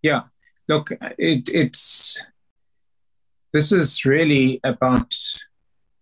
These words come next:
what the president knows and doesn't know, and it's not about the S S A and, and,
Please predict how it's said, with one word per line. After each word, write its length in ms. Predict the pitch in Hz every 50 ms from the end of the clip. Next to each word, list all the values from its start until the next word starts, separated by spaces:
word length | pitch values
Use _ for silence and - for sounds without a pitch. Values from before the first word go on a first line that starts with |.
| _ _ _ -
what 380 | 123 117 131 127 - - - - 131 123
the 80 | 123 123
president 580 | - - - 135 123 104 - - 123 110 101 104
knows 280 | 113 113 113 107 98
and 100 | 104 101
doesn't 340 | 101 107 107 95 101 92 85
know, 300 | 101 110 117 127 156 185 - _ _ _ _ _ _ _
and 320 | - - 123 123 123 120
it's 220 | 123 120 120 - -
not 240 | 131 135 127 120 120
about 520 | 113 - - 113 110 110 107 101 - - - - - - - -
the 200 | 110 110 - 117
S 200 | 113 107 - 117
S 240 | 113 101 - -
A 320 | - 123 120 113 113 113 110
and, 280 | 104 104 101 101 95 - - -
and, 360 | 117 104 101 98 101 90 -